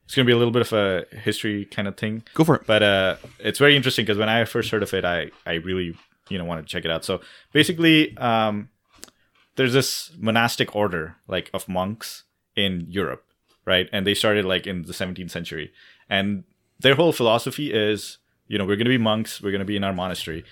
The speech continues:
Speaker 1: But, uh, one of the principles is that we have to be self-sufficient. You can't just rely on donations, you know? So you have to be self-sufficient. You have, the monastery has to produce something and give it to the public in order to continue being just monks. And so,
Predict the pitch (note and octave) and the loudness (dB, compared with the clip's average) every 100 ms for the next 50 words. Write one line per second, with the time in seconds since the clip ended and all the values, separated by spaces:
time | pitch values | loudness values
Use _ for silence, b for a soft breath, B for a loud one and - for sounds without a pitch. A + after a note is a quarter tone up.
0 | b b - B2+ B2 G2 _ - _ _ | b b 2 4 4 2 _ -20 _ _
1 | - G#2 G2+ A2+ A#2+ B2+ C#3+ - C3+ G#2 | 0 2 4 2 2 2 0 -2 0 2
2 | G#2 G2+ - F#2+ G#2+ A2 A#2 A2+ - G2+ | 0 -2 -4 -4 0 0 0 -4 -2 -4
3 | G2+ - F2 D2 F#2+ F2+ A2 G#2+ G2 F#2 | -6 -6 -8 -8 -10 -4 -4 -4 -4 -2
4 | F2+ F2 F#2+ F2+ E2 D#2+ - C#2+ - - | 0 0 -2 -6 -8 -10 -12 -16 -20 -20
5 | _ _ _ G2 F2 - b b - A2+ | _ _ _ -8 -8 -8 b b 0 2
6 | G#2 A2+ B2+ D3 C#3+ B2+ A#2+ B2+ B2 A2 | 4 4 4 2 2 2 0 -2 0 0
7 | G#2+ - G2+ G2+ - G#2+ B2+ C#3+ B2+ C3 | 0 -2 -4 -4 0 0 2 2 2 0
8 | - F#2+ A2+ - E2+ D#2 D2+ - b b | -4 -4 -4 -4 -8 -8 -14 -16 b b
9 | b b b G2+ F#2+ A2+ A2+ A2 - G#2+ | b b b -2 0 0 0 -2 2 0
10 | F2+ E2 - - A2 G#2 G#2 - G#2 F#2+ | 2 -4 -6 -6 -2 2 0 -2 -8 -6
11 | G#2 F#2 F#2 D#2+ F2 E2 - - - - | -6 -4 -6 -6 -8 -8 -12 -14 -18 -20
12 | - b b b b b - - G#2 G#2 | -20 b b b b b -6 2 4 4
13 | G2+ C3 B2 A#2+ | 2 6 8 6